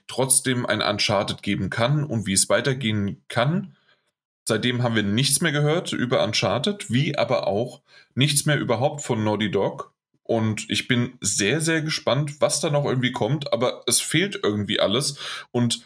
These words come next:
wieso braucht man so lange? Und wir reden jetzt doch noch mal dann mindestens Januar, Februar zwanzig zweiundzwanzig, bis einfach nur eine abgegradete Variante von den zwei Titeln rauskommt. Warum hätte man das nicht genau jetzt? Das war ja das, was der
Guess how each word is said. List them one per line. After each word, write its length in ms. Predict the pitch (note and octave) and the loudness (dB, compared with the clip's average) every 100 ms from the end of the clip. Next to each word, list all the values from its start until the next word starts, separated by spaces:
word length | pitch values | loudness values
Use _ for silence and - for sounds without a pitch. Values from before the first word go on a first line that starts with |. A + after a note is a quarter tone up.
| - _ | -20 _
wieso 560 | - G2+ C3 E3+ F#3+ F#3+ | -10 0 2 4 2 0
braucht 480 | F#3+ C#3 C#3+ C#3+ | -2 0 0 -2
man 180 | C#3+ C#3+ | 0 2
so 400 | B2+ - C3 F3+ | 2 2 2 2
lange? 380 | F#3 D#3 D#3 G#2 | 2 2 2 0
Und 180 | - G#2+ | 0 -2
wir 140 | G#2+ | 2
reden 220 | A#2+ C#3+ | 2 2
jetzt 180 | C3+ - | 0 2
doch 180 | - - | 0 0
noch 200 | F#3+ F#3+ | -4 0
mal 100 | E3+ | 0
dann 180 | C3+ B2+ | 2 2
mindestens 440 | D3+ E3 D3+ - | 2 2 2 2
Januar, 320 | A#2 D3+ D3 | 4 2 2
Februar 500 | C#3 C3+ C#3 B2+ B2 | 2 0 -2 0 0
zwanzig 380 | - A2 C3 C3 | 2 0 0 0
zweiundzwanzig, 760 | - A#2+ A2+ B2 B2 G2+ G#2+ - - - - - | 0 0 2 0 2 0 -2 -6 -14 -12 -14 -2
bis 420 | C3 - - _ _ _ _ _ - | 0 2 -2 _ _ _ _ _ -2
einfach 340 | C#3 D3 E3+ | 0 2 0
nur 240 | D#3 D#3+ - | 2 0 2
eine 300 | B2+ B2 - | 2 0 -2
abgegradete 800 | F#3 G3+ F#3+ D3+ D#3+ D#3+ D#3 C#3 | -2 -2 0 0 0 0 0 0
Variante 600 | C#3+ C3+ D#3+ E3 C#3+ - | 2 2 2 0 -2 -2
von 160 | C3+ | 0
den 200 | B2+ B2 | 2 2
zwei 220 | - B2+ - | 2 2 0
Titeln 340 | - G#3 C3 | 0 0 2
rauskommt. 720 | F#2+ F2+ - - G2+ D3 C#3+ _ - _ - | 2 0 0 0 0 0 -2 _ -20 _ -4
Warum 240 | A#2+ C#3+ D3+ | 0 2 2
hätte 180 | E3 | 2
man 160 | D#3+ D3 | 2 2
das 220 | C#3+ C#3+ | 2 2
nicht 240 | E3+ F3 - | 0 0 2
genau 340 | C#3 C#3+ E3+ | 2 4 2
jetzt? 380 | D3 D#3+ - - | 0 2 2 2
Das 180 | - C3 | 0 2
war 80 | |
ja 120 | C#3 C#3+ | 2 2
das, 200 | D3 D3 | 0 0
was 200 | C#3 C#3 | 0 2
der 360 | B2 A2+ A2 | 2 2 -2